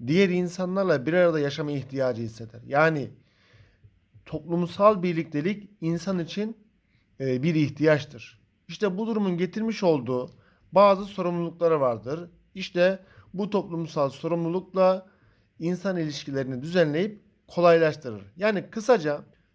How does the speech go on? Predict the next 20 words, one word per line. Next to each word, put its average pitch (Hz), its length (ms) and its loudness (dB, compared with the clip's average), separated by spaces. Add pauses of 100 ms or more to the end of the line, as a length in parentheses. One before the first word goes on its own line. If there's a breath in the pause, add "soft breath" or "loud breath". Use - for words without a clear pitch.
söz 214 300 -2
ve 220 120 -2
davranışlarında 180 800 2
doğru 165 240 4
olan, 127 320 0 (680)
insanlara 190 680 0
karşı 175 360 0
iyilik 165 500 -6
yapan, 123 340 -6 (200)
yardım 156 440 4
eden 139 340 0 (380)
ve 175 160 -2
komşuluk 170 480 -6
ilişkilerine 175 640 -4
dikkat 190 260 -2
eden 175 260 -2
birisinin 165 400 -4
arkadaşlar 143 580 0 (420 soft breath)
insanlarla 180 680 2
ilişkisi 180 960 -4